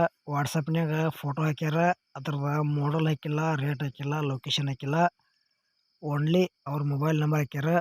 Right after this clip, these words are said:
ನೀವು ತಗೋ ಅಂತಾರ, ಫೋನ್ ಹಚ್ಚಿ ಲೊಕೇಶನ್‌ಗೆ ಹೋಗಿ ನೋಡಿ, ಟಿಲ್ಲರ್ ಕಂಡೀಷನ್ ಐತಿಲ್ಲೋ, ಪೇಪರ್ಸ್ ಅದಾವಿಲ್ಲೋ, ಮತ್ತು ಪ್ರೈಸ್ ಏನೈತಿ ತಿಳ್ಕೊಂಡ ಖರೀದಿ ಮಾಡ್ಕೊಳ್ರಿ. ಯಾವುದೇ ರೀತಿ ಟಿಲ್ಲರ್ ತೊಗೊಳೋದ್ರ ವಿಡಿಯೋ ಮಿಸ್ ಮಾಡ್ಕೊಬೇಡ್ರಿ. ಆದಷ್ಟು ಎಲ್ಲ ಕಡೆ ಗೆಳೆಯರಿಗೆ ಶೇರ್ ಮಾಡ್ರಿ.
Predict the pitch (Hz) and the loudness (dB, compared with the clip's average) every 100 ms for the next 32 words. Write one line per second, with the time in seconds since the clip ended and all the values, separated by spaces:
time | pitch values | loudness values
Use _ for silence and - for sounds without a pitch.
0 | - 156 147 147 - 156 156 139 139 143 | 0 -4 -2 -2 -2 0 2 0 0 -2
1 | 147 - 143 151 131 - 170 170 - 151 | -2 -4 -2 -2 -2 -4 -2 -2 -4 -8
2 | 135 151 156 156 - 139 147 143 160 165 | -6 -4 -2 -4 -4 -4 -2 0 0 -2
3 | _ 151 143 147 147 151 170 - _ _ | _ -8 -4 -2 0 0 0 -2 _ _
4 | _ _ _ _ _ 143 139 151 151 151 | _ _ _ _ _ -4 0 0 0 -2
5 | - 139 143 156 147 135 151 156 160 - | -4 -2 0 0 -2 -2 -2 0 0 -4
6 | _ _ _ _ 139 127 151 - 139 143 | _ _ _ _ -10 -4 -4 -2 -2 0
7 | 147 143 160 170 _ _ _ _ _ _ | 0 2 2 0 _ _ _ _ _ _
8 | _ _ 139 117 139 127 131 135 147 143 | _ _ -8 -6 -6 -8 -2 0 0 0
9 | 147 143 135 143 139 156 151 156 - 143 | 0 -2 -4 -6 -4 -2 0 -2 -4 -4
10 | 139 147 143 - 143 151 160 143 143 151 | -2 0 -2 -2 -2 2 2 2 0 -2
11 | 139 160 147 156 151 151 147 143 151 170 | -2 -4 0 -2 -2 -2 -2 0 0 2
12 | 147 139 156 147 147 - 139 139 143 143 | 2 0 0 0 -4 -4 -8 -4 -4 0
13 | 160 147 135 151 - 135 135 143 139 143 | 0 0 -2 -4 -4 -6 -4 -6 -4 -2
14 | 147 165 - - - 139 135 135 127 156 | -2 -4 -8 -16 -10 -6 -4 -4 -2 4